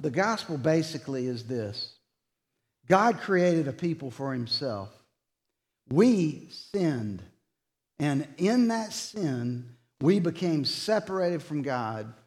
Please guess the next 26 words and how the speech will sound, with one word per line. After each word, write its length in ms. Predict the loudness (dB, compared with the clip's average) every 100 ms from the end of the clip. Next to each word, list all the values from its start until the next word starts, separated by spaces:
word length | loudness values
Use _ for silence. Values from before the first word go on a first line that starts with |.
| _ _ -4
for 120 | 0
all 220 | 0 0
eternity. 600 | -2 -6 -6 -6 -8 -12 -16 _ _ _ _ _ 4
God 520 | 6 6 4 0 -2
devises 640 | -2 2 2 2 -2 -4 -6
a 60 |
plan 640 | -6 -2 -2 -2 -4 -6 -4
with 240 | -4 -6
the 80 | -10
Son 380 | -6 -2 -2 -2
and 120 | -2
the 60 |
Spirit 540 | -6 -2 0 0 -2 -6 -14 _ _ -2
to 100 | 2
redeem 440 | 2 2 2 0
us, 260 | -2 -8 -12 _ _ _ 0
and 140 | 2
he 60 | 0
sends 400 | -2 -2 -2 -4
Christ. 640 | -2 0 0 -4 -8 -14 _ _ _ _ _ 0
And 420 | 2 2 -2 -6 -20 _ _
because 460 | -4 0 4 6 6
our 140 | 2
sin 480 | -2 -4 -4 -2 -2
is 160 | -4 -6
so 720 | -8 -2 0 2 0 -2